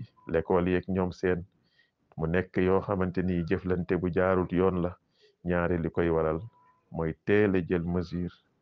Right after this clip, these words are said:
teel a jël décision, te yàkkamti moom moo koy waral. Kon nag, mbokk jullit yi, bind bu am solo ngi nii.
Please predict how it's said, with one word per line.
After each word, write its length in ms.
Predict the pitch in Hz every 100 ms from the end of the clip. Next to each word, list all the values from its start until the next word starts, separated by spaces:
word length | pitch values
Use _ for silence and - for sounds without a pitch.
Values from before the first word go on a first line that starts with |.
| _ _ _ -
teel 280 | 110 107 92
a 40 | 82
jël 180 | 87 82
décision, 680 | 90 82 85 - 95 85 87 _ _ -
te 80 |
yàkkamti 460 | 87 87 - 85 82
moom 180 | 85 80 80
moo 120 | 76
koy 180 | - 60
waral. 280 | 67 64 - _ _ _ _ _ _
Kon 180 | 85 80
nag, 160 | 78
mbokk 260 | - 85 - 76
jullit 300 | 78 - -
yi, 80 | - _ _ _ _ _ -
bind 220 | 85 82
bu 200 | 76 - -
am 160 | 113
solo 340 | 101 104 85 82
ngi 140 | 80
nii. 220 | 73 62